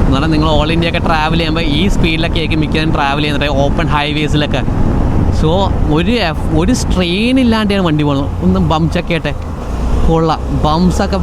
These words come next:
ബ്യൂട്ടിഫുള്ളി അബ്സോർബ് ചെയ്യുന്നു. ഈ ടയേഴ്സ് വരെ കൊള്ളാട്ടെ. For road ride അത്യാവശ്യത്തിലുള്ള ഫീഡ്ബാക്കും ഗ്രിപ്പും പ്രൊവൈഡ് ചെയ്യുന്നുണ്ട്. Dunlop-ൻ്റെ മിക്സ് ട്രെയിലോ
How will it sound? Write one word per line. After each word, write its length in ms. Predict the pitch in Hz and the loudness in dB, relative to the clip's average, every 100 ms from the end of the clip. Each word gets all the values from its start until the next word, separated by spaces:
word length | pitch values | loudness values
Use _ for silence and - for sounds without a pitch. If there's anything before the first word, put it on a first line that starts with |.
| 147 | 2
ബ്യൂട്ടിഫുള്ളി 720 | 175 180 196 202 220 214 208 190 | 2 2 2 2 0 0 0 0
അബ്സോർബ് 400 | 156 139 185 185 | 0 0 2 2
ചെയ്യുന്നു. 200 | 175 160 202 | 0 0 0
ഈ 40 | 214 - | 0 0
ടയേഴ്സ് 560 | 165 185 214 240 247 247 | 0 0 0 0 2 2
വരെ 200 | 190 190 202 - - | 2 0 -2 0 2
കൊള്ളാട്ടെ. 400 | 170 165 175 165 175 | 2 2 0 0 0
For 120 | 202 196 | 2 2
road 260 | 185 240 254 226 | 2 2 2 0
ride 180 | 208 226 - - - | 0 0 0 0 0
അത്യാവശ്യത്തിലുള്ള 760 | 131 - 185 214 233 240 233 247 | 0 0 2 2 2 2 2 0
ഫീഡ്ബാക്കും 560 | 208 180 175 202 226 226 180 | 0 0 0 -2 0 2 2
ഗ്രിപ്പും 380 | 165 - 226 185 | 0 0 0 2
പ്രൊവൈഡ് 300 | 185 165 175 | 0 0 0
ചെയ്യുന്നുണ്ട്. 420 | 175 170 156 143 151 | 0 0 2 0 0
Dunlop-ൻ്റെ 680 | 165 165 190 196 202 202 226 - - - - 156 | 0 0 0 0 0 2 0 -2 -2 0 2 2
മിക്സ് 200 | 170 - 220 | 0 -2 0
ട്രെയിലോ 260 | 214 160 | 0 0